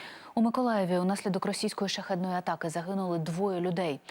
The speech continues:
Як повідомив очільник тамтешньої ова Віталій Кім, рятувальники дістали з-під завалів тіло загиблої жінки. У місті п'ятеро потерпілих, троє з них у стабільно тяжкому стані.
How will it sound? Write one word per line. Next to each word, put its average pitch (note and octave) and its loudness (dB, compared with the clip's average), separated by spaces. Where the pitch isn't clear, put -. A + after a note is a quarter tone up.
Як F#3+ 0
повідомив F#3+ 2
очільник F3 -2
тамтешньої E3+ -2
ова F3+ 0
Віталій D#3 -2
Кім, G3 2
рятувальники D#3+ 0
дістали D3+ -2
з-під D3 -8
завалів D#3 -2
тіло D#3 -2
загиблої D#3 -4
жінки. F3+ -2
У E3+ -2
місті E3 0
п'ятеро F3 -2
потерпілих, F3 -2
троє E3+ 0
з D#3+ -8
них D#3+ -6
у E3 -2
стабільно F#3+ -2
тяжкому - -2
стані. D3+ -2